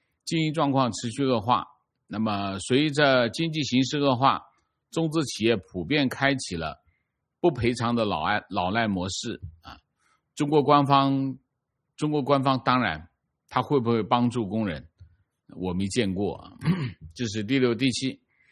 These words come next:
Do News 报道，山东烟台的模块工厂L G Display 啊，L G的厂啊，最近宣布解散啊。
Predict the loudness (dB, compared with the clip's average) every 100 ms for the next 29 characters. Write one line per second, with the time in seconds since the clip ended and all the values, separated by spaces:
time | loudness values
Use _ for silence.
0 | _ _ _ _ _ 2 4 4 4 6
1 | 6 4 -2 -8 _ 2 4 4 2 0
2 | 0 0 0 2 4 4 2 2 4 2
3 | 2 0 0 -4 -2 2 4 4 0 -2
4 | -2 -4 0 2 2 -4 -20 -20 _ _
5 | _ _ 0 2 2 0 0 0 -4 -10
6 | -14 _ -20 -2 0 2 0 2 0 0
7 | -4 -6 _ _ _ -10 -6 2 4 4
8 | 0 _ -20 -18